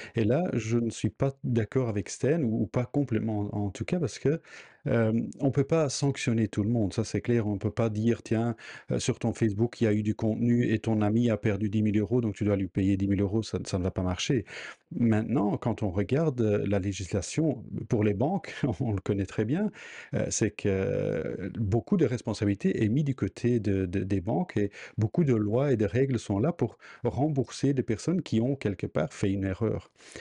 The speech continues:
Euh, et donc là, euh, il faut dire que la banque n'est pas le seul intervenant dans, dans, dans la chaîne complète des criminalités.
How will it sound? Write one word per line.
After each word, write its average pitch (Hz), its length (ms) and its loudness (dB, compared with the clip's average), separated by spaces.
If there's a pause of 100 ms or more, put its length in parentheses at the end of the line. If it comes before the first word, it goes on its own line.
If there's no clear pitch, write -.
(280)
Euh, 117 320 2
et 139 100 2
donc 151 300 0
là, 170 400 2
euh, 113 400 0
il - 40 -10
faut 107 260 0
dire 143 340 0
que 135 500 2 (120)
la 104 180 2
banque 135 300 -2
n'est 110 100 0
pas 151 220 -2
le 110 180 0
seul 165 500 0 (300)
intervenant 120 640 0
dans, 117 220 0 (160)
dans, 110 260 0
dans 107 220 0
la 104 100 0
chaîne 151 300 0
complète 123 360 0
des 110 80 0
criminalités. 101 760 0